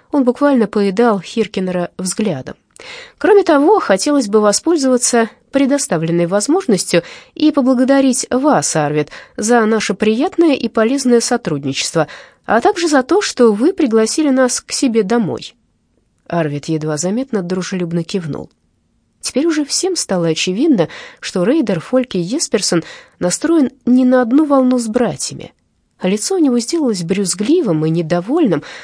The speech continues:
Он прекрасно понимал, какую роль ему отвели во всём спектакле, и оттого злился ещё больше. В происходящем ему многое не нравилось.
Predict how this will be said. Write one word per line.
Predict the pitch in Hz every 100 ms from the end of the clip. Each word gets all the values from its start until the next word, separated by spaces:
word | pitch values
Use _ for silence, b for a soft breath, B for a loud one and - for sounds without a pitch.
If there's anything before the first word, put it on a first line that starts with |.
| B _
Он | 294
прекрасно | 339 320 370 - 262
понимал, | 254 247 254 339 269
какую | 170 160 - 226
роль | 233 311 220
ему | 175
отвели | 165 175 196 262 247 B B B
во | 190
всём | 214 269 240
спектакле, | - 254 - - - - - _ _ -
и |
оттого | 202 208 254 311 240
злился | - 240 233 - 220
ещё | 233 202
больше. | 170 226 160 - 151 _ _ _ _ _
В | -
происходящем | 277 269 - 269 269 - 247
ему | 233 233 -
многое | 220 254 214 208
не | 208
нравилось. | 240 202 135 135 -